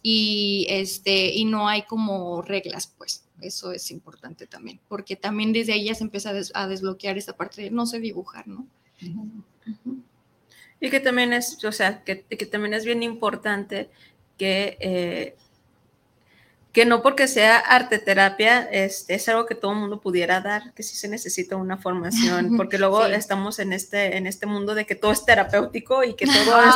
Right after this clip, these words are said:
Speaker 3: está,
Speaker 2: sí,
Speaker 3: entonces
Speaker 2: claro,
Speaker 3: digo,
Speaker 2: claro.
Speaker 3: no, sí es una, o sea, sí tienes las formaciones formales que se necesitan para el acompañamiento, ¿no? Y aparte tienes las form-, la, eh, es la formación necesaria, ¿no?
Speaker 1: Ujú.
Speaker 3: Para utilizar ciertas técnicas,
Speaker 1: Ujú.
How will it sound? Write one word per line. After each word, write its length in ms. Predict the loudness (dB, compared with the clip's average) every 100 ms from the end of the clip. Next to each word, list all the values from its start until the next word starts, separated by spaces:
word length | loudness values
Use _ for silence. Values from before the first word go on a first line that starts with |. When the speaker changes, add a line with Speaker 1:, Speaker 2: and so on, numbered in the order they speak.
| 8
Speaker 3:
está, 120 | 4
Speaker 2:
sí, 80 | 2
Speaker 3:
entonces 220 | 0 0 2
Speaker 2:
claro, 320 | 6 6 4
Speaker 3:
digo, 160 | 2 0
Speaker 2:
claro. 140 | 0
Speaker 3:
no, 60 | 0
sí 80 | -2
es 120 | -4
una, 200 | -4 -4 -6
o 80 | -6
sea, 380 | -2 -2 -4 _ _ _ _ _
sí 300 | -14 -2 -2
tienes 260 | 0 0 2
las 240 | 2 0
formaciones 720 | -2 -4 -4 -4 -4 -2 -2 -2
formales 640 | 0 0 2 0 0 -4 -8
que 100 | -8
se 140 | -6
necesitan 680 | -8 -8 -10 -10 -8 -8 -8
para 200 | -6 -4
el 80 | -4
acompañamiento, 960 | -6 -8 -6 -6 -6 -6 -6 -6 -6
¿no? 280 | -6 -6 -6
Y 80 | -6
aparte 320 | -8 -8 -10
tienes 280 | -10 -8 -4
las 240 | -6 -4
form-, 280 | -4 -4 -6
la, 240 | -6 -4 -4 -4
eh, 140 | -6 -6
es 260 | -8 -6 -6
la 160 | -8
formación 600 | -4 -6 -6 -8 -6 -6
necesaria, 720 | -6 -8 -6 0 0 0 -2
¿no? 320 | -4 -4 -4 -4
Speaker 1:
Ujú. 60 | -10 -20 -16 2
Speaker 3:
Para 320 | 4 4 2
utilizar 500 | -2 -6 -8 -4 -4
ciertas 540 | -2 -4 -4 -10 -8
técnicas, 720 | -6 -6 -4 -6 -6 -6 -8 -8
Speaker 1:
Ujú. 360 | -6 -6 -6